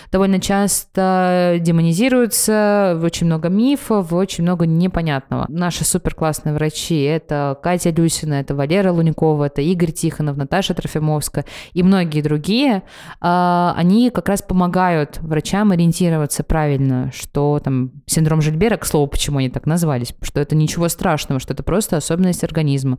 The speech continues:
что это не нужно лечить. Ну, про это, мне кажется, можно отдельный подкаст огромный записывать. Но как факт, что я случайно в этот вечер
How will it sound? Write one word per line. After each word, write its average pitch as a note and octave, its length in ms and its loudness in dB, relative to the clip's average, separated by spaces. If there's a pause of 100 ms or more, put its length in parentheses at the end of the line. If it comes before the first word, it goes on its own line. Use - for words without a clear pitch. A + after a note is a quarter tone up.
(200)
что - 160 -2
это F#3 40 4
не E3+ 120 4
нужно G3+ 320 2
лечить. F#3+ 680 0
Ну, F#3+ 220 0
про - 220 -2
это, D#3 120 -4
мне D3+ 80 0
кажется, - 240 -4
можно C#3 220 0
отдельный C3 280 0
подкаст - 400 -4
огромный C3 340 0
записывать. E3 680 0
Но G#3+ 340 4
как G#3+ 180 -2
факт, - 420 0
что A3 880 2
я F#3+ 260 2
случайно F3+ 640 0
в C#3+ 60 -2
этот D3 220 -4
вечер G3+ 400 -2